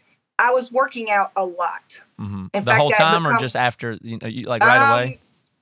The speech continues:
Speaker 1: I started off just taking some neighborhood walks 'cause I was still big.
Speaker 2: Mm-hmm. But you
Speaker 1: But
Speaker 2: weren't an
Speaker 1: the further
Speaker 2: exerciser at all before?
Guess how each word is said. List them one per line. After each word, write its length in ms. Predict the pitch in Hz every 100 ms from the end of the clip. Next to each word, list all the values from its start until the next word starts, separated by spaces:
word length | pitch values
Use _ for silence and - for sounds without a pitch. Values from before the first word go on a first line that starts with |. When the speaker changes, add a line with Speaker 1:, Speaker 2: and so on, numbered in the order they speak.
| _
Speaker 1:
I 140 | 214 226
started 580 | - - 311 330 285
off 260 | 247 233 208 -
just 260 | 214 202
taking 300 | 202 196 190
some 180 | - 180
neighborhood 420 | 185 196 185 180 180
walks 320 | 196 190 -
'cause 220 | - 175
I 80 | 190
was 180 | 185 170
still 260 | - - -
big. 340 | - - - - -
Speaker 2:
Mm-hmm. 240 | 107 90 82 - -
But 160 | 120
you 60 | -
Speaker 1:
But 40 | 175
Speaker 2:
weren't 140 | 165
an 40 |
Speaker 1:
the 40 | 147
further 40 |
Speaker 2:
exerciser 580 | 151 262 294 143 131 123
at 160 | 120 117
all 200 | 117 107
before? 540 | 101 - 107 92 113